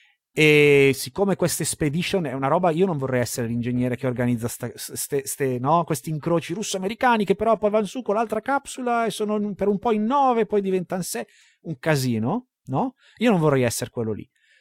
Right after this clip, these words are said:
Ma è quel tizio lì o quella tizia lì che stanno impazzendo in questi giorni per assicurarsi che a bordo rimanga sempre un certo tipo di equilibrio. Non perché non si fidano, ma nello stato attuale voi lascereste la stazione in mano solo ai russi? E i russi nello stato attuale,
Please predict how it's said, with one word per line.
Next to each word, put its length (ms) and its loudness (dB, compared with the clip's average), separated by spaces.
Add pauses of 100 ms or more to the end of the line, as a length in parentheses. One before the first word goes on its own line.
(100)
Ma 140 6
è 80 4
quel 320 2 (100)
tizio 440 2
lì 100 2
o 80 8
quella 220 4
tizia 400 0
lì 100 2
che 120 -2
stanno 260 -4
impazzendo 500 -4
in 80 -2
questi 320 -8
giorni 340 -4
per 140 -4
assicurarsi 600 0
che 100 -4
a 60 2
bordo 320 0
rimanga 440 -2 (160)
sempre 540 0
un 100 0
certo 320 -8
tipo 300 -8
di 180 -2 (160)
equilibrio. 760 -2 (160)
Non 120 -6
perché 200 0
non 100 2
si 160 -4
fidano, 460 -6 (320)
ma 100 -4
nello 200 0
stato 260 -2
attuale 500 2
voi 240 0
lascereste 580 0
la 60 -2
stazione 460 -6
in 80 -2
mano 200 0
solo 260 -2
ai 60 2
russi? 420 -4 (420)
E 120 0
i 100 6
russi 380 4
nello 200 4
stato 280 -2
attuale, 600 0